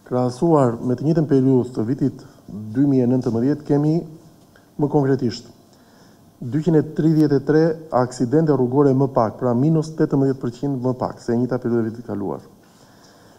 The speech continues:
Nëntëmbëdhjetë të vrarë më pak, ose minus dymbëdhjetë përqind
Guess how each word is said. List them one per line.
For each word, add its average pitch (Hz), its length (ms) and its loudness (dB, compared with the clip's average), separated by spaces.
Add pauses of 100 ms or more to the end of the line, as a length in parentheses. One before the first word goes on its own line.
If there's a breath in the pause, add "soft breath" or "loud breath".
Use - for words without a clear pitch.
(180 soft breath)
Nëntëmbëdhjetë 151 640 4
të 135 80 2
vrarë 143 320 4
më 147 140 2
pak, 113 260 0
ose 117 160 -2
minus 139 400 2
dymbëdhjetë 135 400 2
përqind 120 460 -6